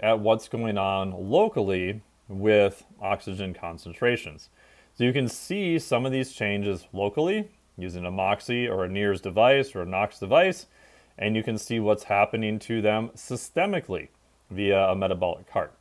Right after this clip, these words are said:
Now, again, you don't need all that fancy thousand dollars worth of equipment unless you're a super nerd like me and this gets you all really excited. But the takeaway there is, if we go all the way back and we go, "Okay,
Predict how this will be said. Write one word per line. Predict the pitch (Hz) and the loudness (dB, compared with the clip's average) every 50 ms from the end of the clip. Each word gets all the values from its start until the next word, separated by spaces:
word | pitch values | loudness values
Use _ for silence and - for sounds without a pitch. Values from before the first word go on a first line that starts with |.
| _ _ _ _ _ _ _ _ _ | _ _ _ _ _ _ _ _ _
Now, | 110 117 | 4 6
again, | 131 139 156 131 117 | 6 8 6 6 6
you | 120 | 6
don't | 127 139 127 | 4 4 4
need | 123 127 127 | 4 6 8
all | 117 113 113 | 10 10 12
that | 113 110 104 - | 10 10 8 6
fancy | 113 110 110 104 - 113 110 107 107 87 - - _ _ | 2 0 0 0 0 0 2 2 0 0 -6 -14 _ _
thousand | - 98 101 101 92 101 101 | 0 2 2 2 2 0 -2
dollars | 98 98 98 95 98 90 | 0 0 2 0 0 0
worth | 92 101 101 - | -2 -2 -2 -2
of | 90 90 | -6 -10
equipment | 92 - 160 170 160 160 147 | -2 0 0 2 2 0 0
unless | 120 104 98 95 - | 0 -2 -2 -4 -4
you're | 98 95 | -6 -6
a | 95 92 - _ | -6 -8 -10 _
super | _ - - 113 104 - 98 | _ -10 -10 -8 -6 -4 -4
nerd | 98 101 101 95 | -2 -2 -2 0
like | 95 90 87 - | -2 -2 -2 -4
me | 104 113 123 123 120 | -4 -4 -2 -2 -2
and | 110 101 | -2 -2
this | 95 92 - | -6 -6 -8
gets | - 95 - | -10 -10 -8
you | - 90 | -6 -4
all | 92 92 92 | -4 -2 -2
really | 95 95 98 92 90 | -2 -2 -2 -2 -4
excited. | 82 - - 135 135 143 143 139 135 131 - _ _ _ _ _ _ _ _ _ _ _ _ _ _ | -4 -2 4 6 8 8 8 6 4 0 -6 _ _ _ _ _ _ _ _ _ _ _ _ _ _
But | - 107 | -6 -6
the | 120 | -6
takeaway | 117 - - 156 202 254 262 - 202 160 127 110 104 | -6 -4 0 0 2 2 2 0 0 2 4 4 4
there | 98 98 95 92 92 95 | 4 4 4 4 4 2
is, | 95 98 98 98 101 101 - | 2 2 2 0 0 -4 -8
if | 90 98 | -10 -6
we | - 117 | -6 -2
go | 107 120 | 2 6
all | 123 135 143 | 6 6 6
the | 143 | 6
way | 131 123 | 4 2
back | 117 101 123 131 160 156 131 120 117 120 - - - _ | 2 4 4 4 4 4 4 2 2 0 -2 -6 -14 _
and | - 101 | -8 -4
we | 104 104 | -4 0
go, | 101 107 101 104 131 | 2 2 4 4 4
"Okay, | 156 - - 98 92 95 95 | 4 2 2 2 2 0 -2